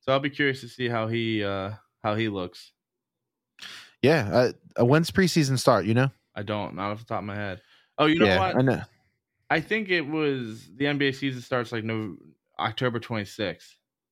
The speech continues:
Speaker 2: Okay, so they got preseason probably coming up in the next couple weeks then.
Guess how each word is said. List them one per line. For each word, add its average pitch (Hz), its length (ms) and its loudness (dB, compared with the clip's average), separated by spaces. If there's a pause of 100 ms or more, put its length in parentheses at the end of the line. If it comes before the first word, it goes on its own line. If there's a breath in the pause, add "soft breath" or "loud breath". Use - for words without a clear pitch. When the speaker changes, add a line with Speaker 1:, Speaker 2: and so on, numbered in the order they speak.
(460)
Speaker 2:
Okay, 117 280 4
so 131 140 0
they 139 80 4
got 147 180 4
preseason 104 500 2
probably 92 240 4
coming 98 280 2
up 92 120 0
in 95 80 0
the 92 60 2
next 92 240 2
couple 85 240 -2
weeks 85 240 0
then. 76 200 -2